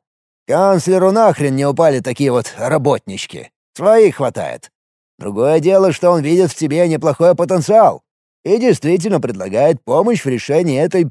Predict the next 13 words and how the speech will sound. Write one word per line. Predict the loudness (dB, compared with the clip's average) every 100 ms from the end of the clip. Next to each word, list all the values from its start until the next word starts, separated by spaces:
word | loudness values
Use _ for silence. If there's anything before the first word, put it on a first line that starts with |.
| -4
проблемы | -4 -2 -2 0 2 2 0 -2
в | -4
обмен | -4 0 0 0 0
на, | 2 4 4 2
м, | 0 -4 -8 _ _
выполнение | -4 0 2 0 -2 -2 -2 -2
одного | -4 -6 -2 0
условия». | -2 -4 -12 -12 -12 -14 -16 _ _ _ _ _
«Какого?» | -4 2 2 2 -2 -8 _ _ _ _ -10
Я | -6
посмотрел | -4 -2 0 2 2
в | 0
окно. | 0 -4 -6